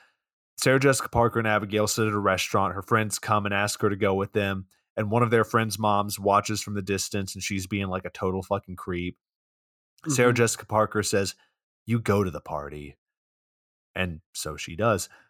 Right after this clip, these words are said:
Speaker 1: Next scene, Josh Duhamel sulks in the corner. Next scene, Sarah Jessica Parker goes somewhere.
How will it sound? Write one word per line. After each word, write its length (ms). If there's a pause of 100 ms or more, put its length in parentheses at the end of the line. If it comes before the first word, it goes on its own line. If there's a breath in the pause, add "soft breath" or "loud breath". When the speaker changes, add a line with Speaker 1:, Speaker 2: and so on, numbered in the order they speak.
(600 soft breath)
Speaker 1:
Next 200
scene, 220
Josh 260
Duhamel 440
sulks 360
in 40
the 80
corner. 360
Next 280
scene, 320
Sarah 280
Jessica 300
Parker 340
goes 320
somewhere. 420